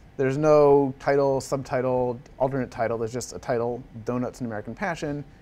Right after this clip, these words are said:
and another title, American Passion. So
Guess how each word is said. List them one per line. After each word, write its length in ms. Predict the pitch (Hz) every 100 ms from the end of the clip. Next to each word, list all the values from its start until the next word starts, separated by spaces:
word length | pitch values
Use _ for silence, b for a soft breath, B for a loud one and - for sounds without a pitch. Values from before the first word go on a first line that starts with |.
| B
and 100 | 135
another 180 | 131 127
title, 380 | 127 113 110 - - - - -
American 400 | 117 113 101 110
Passion. 400 | 104 123 90 82 - - B B B B
So 460 | - 156 151 139